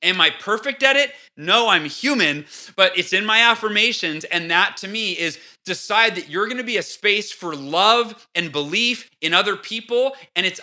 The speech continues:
unconditional, not because of who they are and how they treat you,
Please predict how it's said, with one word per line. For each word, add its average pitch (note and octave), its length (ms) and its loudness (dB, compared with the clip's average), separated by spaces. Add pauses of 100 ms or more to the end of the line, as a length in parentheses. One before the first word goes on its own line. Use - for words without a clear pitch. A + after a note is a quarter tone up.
unconditional, G#3+ 1040 -2 (220)
not G#3 240 4
because B3 340 0
of A3 120 2
who B3 280 -6
they A#3+ 240 4
are D3 480 4 (260)
and D#3 120 -6
how G3 200 6
they A#3 160 0
treat A3 280 -8
you, G3+ 360 -2